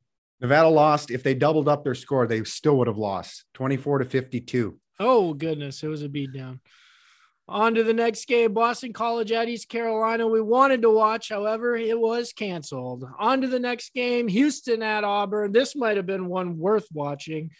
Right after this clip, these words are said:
Speaker 2: I was on Auburn, you in the quarter on Houston. Uh, Houston got it done outright.
Speaker 1: Yeah, good for them. Thing, better things to come. They're moving conferences next year, so, uh,
Speaker 2: Big twelve?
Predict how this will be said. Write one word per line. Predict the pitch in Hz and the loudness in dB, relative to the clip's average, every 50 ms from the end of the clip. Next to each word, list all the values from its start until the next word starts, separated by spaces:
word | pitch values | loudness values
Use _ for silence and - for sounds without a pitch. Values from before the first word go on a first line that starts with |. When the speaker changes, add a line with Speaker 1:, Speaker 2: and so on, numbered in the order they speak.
| _ _ _ _ | _ _ _ _
Speaker 2:
I | - 175 196 | -4 0 0
was | 220 202 | 2 2
on | 220 208 202 | 0 -2 -2
Auburn, | 202 196 196 190 180 190 196 190 190 | -2 -2 -2 -2 -2 -4 -6 -6 -4
you | 196 202 | -4 -4
in | 202 190 | -4 -6
the | 175 | -8
quarter | - - 190 190 190 190 | -8 -8 -6 -4 -4 -4
on | 175 170 | -4 -4
Houston. | 160 139 147 190 214 214 202 - - - 220 202 202 196 202 185 - _ _ _ _ _ _ _ - | -6 -6 -6 -6 -6 -6 -6 -10 -6 -4 -4 -2 -2 -4 -6 -8 -10 _ _ _ _ _ _ _ -8
Uh, | 156 156 151 151 151 151 147 151 151 147 | -6 -6 -4 -4 -4 -4 -4 -4 -6 -6
Houston | 139 - - 226 233 226 - 214 185 | -8 -6 -6 -6 -6 -6 -6 -8 -6
got | 160 170 170 175 | -4 -4 -2 -2
it | 170 160 | -4 -4
done | 175 165 156 | -6 -6 -6
outright. | 160 170 175 147 - 139 127 123 120 - _ _ _ _ _ _ _ _ _ _ _ _ _ _ _ _ _ _ _ _ _ _ _ _ _ _ _ _ _ _ - _ _ _ _ | -8 -8 -10 -12 -12 -14 -14 -14 -16 -18 _ _ _ _ _ _ _ _ _ _ _ _ _ _ _ _ _ _ _ _ _ _ _ _ _ _ _ _ _ _ -20 _ _ _ _
Speaker 1:
Yeah, | 147 208 208 - | 6 6 6 6
good | 127 185 202 196 | 4 2 0 2
for | - 196 | 2 2
them. | 185 190 196 156 107 90 - _ _ _ | 4 6 4 4 2 0 -8 _ _ _
Thing, | - 185 214 202 147 - 143 143 143 143 - _ _ _ _ _ _ _ _ | 0 0 0 0 -2 -4 -6 -8 -8 -10 -16 _ _ _ _ _ _ _ _
better | 143 135 127 123 180 214 240 | -12 -10 2 4 6 6 6
things | - - 226 226 214 202 - | 6 6 4 2 2 2 0
to | - 180 | -2 -2
come. | 185 - 208 175 143 147 | 0 2 2 2 2 2
They're | 160 175 | 2 2
moving | 180 190 190 165 170 151 | 4 4 2 2 0 -4
conferences | - 180 180 175 165 165 - - 165 156 | -2 -2 -2 -2 -4 -6 -8 -8 -6 -4
next | 170 170 170 170 - - | -2 -2 -2 -4 -4 -2
year, | - 170 170 175 170 | 0 0 0 0 -2
so, | - - 160 143 139 139 131 127 127 | -4 -2 2 2 4 4 4 2 0
uh, | 123 123 120 - | 0 0 0 0
Speaker 2:
Big | 190 185 175 | 0 -2 -2
twelve? | - - 180 190 185 202 220 240 247 - | -6 -4 -2 0 2 2 0 -2 -4 -8